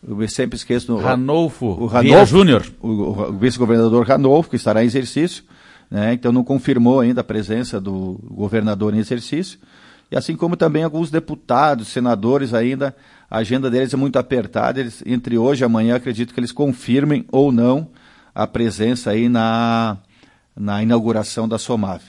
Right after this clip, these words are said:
Speaker 1: E também a empresa somave, ela, ela vai valorizar muito, né, a, a lista de convidados, et cetera, tudo a empresa está fazendo. Ela quer valorizar muito as pessoas que trabalham, trabalharam na construção da somave. Vai ser muita,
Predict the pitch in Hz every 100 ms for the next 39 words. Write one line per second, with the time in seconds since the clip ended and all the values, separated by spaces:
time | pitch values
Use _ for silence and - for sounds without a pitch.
0 | - 151 160 220 180 131 175 190 113 117
1 | 127 123 156 131 131 147 156 160 156 143
2 | 123 110 98 _ _ _ _ _ - 101
3 | 107 104 104 117 127 135 123 104 123 135
4 | 120 123 151 190 185 98 107 131 110 98
5 | - 98 71 - 101 127 180 131 107 120
6 | 113 98 87 113 147 113 107 131 131 -
7 | 139 135 120 113 110 - 107 - 92 107
8 | 156 147 _ - _ 104 110 123 123 127
9 | 127 120 101 113 117 117 139 147 139 -
10 | 131 120 - - 147 131 - - _ _
11 | _ _ 123 123 113 101 117 131 123 -
12 | 110 107 107 120 120 120 135 151 - -
13 | - 120 113 - 95 98 95 98 - 113
14 | 110 127 156 113 95